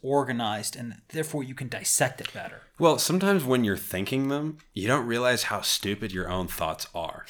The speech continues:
Speaker 2: until, <laughs> until you can actually write them down and look back at it and be like, "Wow, man, that's really has nothing to do with reality. Like, that's not what was going on in that situation."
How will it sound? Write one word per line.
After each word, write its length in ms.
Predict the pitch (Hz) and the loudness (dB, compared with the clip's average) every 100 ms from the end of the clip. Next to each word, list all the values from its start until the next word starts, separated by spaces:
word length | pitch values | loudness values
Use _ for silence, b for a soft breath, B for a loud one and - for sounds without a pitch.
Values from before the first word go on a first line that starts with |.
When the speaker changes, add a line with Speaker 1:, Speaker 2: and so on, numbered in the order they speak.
| - | 0
Speaker 2:
until, 380 | 208 - 196 165 | 4 12 12 12
<laughs> 20 | |
until 640 | 185 214 214 139 156 202 | 12 8 6 8 12 12
you 140 | 208 190 | 12 10
can 140 | 156 | 12
actually 400 | 151 185 165 147 | 12 12 8 8
write 320 | 107 113 143 | 12 12 12
them 180 | 147 120 | 8 6
down 440 | 101 98 113 131 | 8 10 10 10
and 200 | 120 104 | 6 4
look 240 | 107 123 104 | 4 4 8
back 300 | 101 113 131 | 10 10 10
at 160 | 131 | 10
it 80 | 131 | 8
and 100 | 110 | 6
be 60 | 104 | 4
like, 180 | 98 135 | 2 4
"Wow, 320 | 147 113 92 | 8 8 6
man, 260 | 110 127 127 | 4 4 4
that's 260 | 151 - | 0 2
really 320 | - 120 123 | 6 8 8
has 180 | 113 107 | 8 8
nothing 360 | 104 123 - 110 | 10 10 8 4
to 80 | 101 | 2
do 140 | 110 | 0
with 140 | 107 | 0
reality. 480 | 95 95 101 107 90 | 0 0 2 2 0
Like, 240 | 87 92 101 | 0 0 4
that's 240 | 117 - | 2 4
not 240 | 107 127 92 | 2 2 0
what 140 | 80 | -6
was 140 | 82 | -8
going 260 | - 85 85 | -6 -6 -6
on 160 | 87 85 | -8 -8
in 80 | |
that 160 | 85 - | -10 -10
situation." 580 | 95 - 85 - - | -10 -8 -10 -10 -12